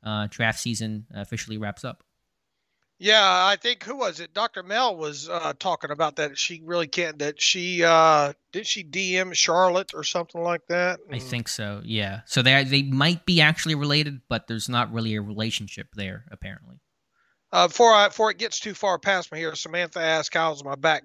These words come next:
Speaker 2: doing?" Samantha, uh, it's night and day different. Uh, thanks for asking. I, uh,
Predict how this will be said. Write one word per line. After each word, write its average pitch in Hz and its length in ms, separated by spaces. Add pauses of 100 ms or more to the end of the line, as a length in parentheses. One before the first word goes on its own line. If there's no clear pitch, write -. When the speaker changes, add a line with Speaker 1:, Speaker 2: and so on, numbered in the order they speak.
Speaker 2:
doing?" 143 300
Samantha, 214 480
uh, 190 260
it's 170 260
night 165 280
and 143 60
day 156 140
different. 139 440 (220)
Uh, 139 640 (400)
thanks 165 240
for 151 160
asking. 147 480
I, 151 360
uh, 151 240